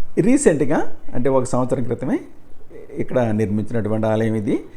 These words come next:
అది మరి దక్షిణ కేప్ బద్రీనాథ్ యొక్క ఆలయ విశేషాలు ఇది మరి మిత్రులారా. మరి ఎ-, ఎవరు హైదరాబాద్ సందర్శించినా దీన్ని తప్పకుండా సందర్శించి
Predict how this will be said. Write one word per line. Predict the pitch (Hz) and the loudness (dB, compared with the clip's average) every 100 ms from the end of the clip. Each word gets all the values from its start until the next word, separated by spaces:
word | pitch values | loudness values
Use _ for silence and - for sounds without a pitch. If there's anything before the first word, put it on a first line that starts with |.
| - - - - - - | -10 -10 -14 -14 -10 -4
అది | 117 | 0
మరి | 156 143 123 107 - | 2 2 2 0 -2
దక్షిణ | 107 147 - 175 | 2 2 2 2
కేప్ | 175 143 | 2 4
బద్రీనాథ్ | 135 117 131 127 117 | 2 2 0 0 2
యొక్క | 120 120 135 | 2 2 -2
ఆలయ | - 120 113 113 | -2 -2 0 0
విశేషాలు | 113 135 110 113 107 | -2 -4 -4 -2 -2
ఇది | 104 | -2
మరి | 107 110 | -4 -2
మిత్రులారా. | 104 - 117 107 110 339 - - - - | -4 -4 -2 0 0 -2 -8 -18 -18 -8
మరి | 123 104 104 | -2 0 2
ఎ-, | 117 - | 0 0
ఎవరు | 120 131 160 156 - - - - - - - | 2 6 6 6 0 -10 -16 -18 -18 -16 2
హైదరాబాద్ | 131 120 127 131 123 | 4 6 4 4 2
సందర్శించినా | 131 117 120 - 113 135 311 - - - | 2 2 2 -2 -4 -2 -2 -4 -12 -4
దీన్ని | 117 110 | -2 0
తప్పకుండా | 123 107 - 156 143 | -2 0 0 2 2
సందర్శించి | 131 113 117 - 117 - 139 107 | 0 -2 -2 -2 -6 -2 -2 -2